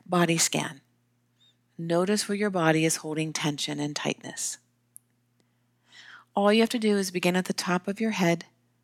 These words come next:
and just move slowly, scanning your energy like you would, like an X-ray machine, down to your feet. And just notice what the energy in your body is telling you in different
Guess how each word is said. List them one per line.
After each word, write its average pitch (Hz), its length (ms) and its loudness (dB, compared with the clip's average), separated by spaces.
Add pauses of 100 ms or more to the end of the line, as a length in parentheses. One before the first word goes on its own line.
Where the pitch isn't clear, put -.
(640)
and 240 160 2
just 254 260 4
move 226 800 0 (140)
slowly, 196 800 4 (440)
scanning 190 720 2
your 196 220 0
energy 170 640 -2 (1300)
like 202 200 -2
you 196 100 -2
would, 180 180 -2
like 165 160 4
an 170 180 -2
X-ray 170 400 2
machine, 160 640 -2 (500)
down 165 300 6
to - 120 0
your 190 100 2
feet. - 480 -4 (1600)
And 196 140 2
just 208 240 4
notice 185 340 0
what 170 140 -2
the - 140 0
energy 165 360 0
in 165 80 -6
your 160 120 -8
body 147 340 0
is 151 120 2
telling 151 380 0
you 131 200 -6
in 139 120 -6
different 143 400 -4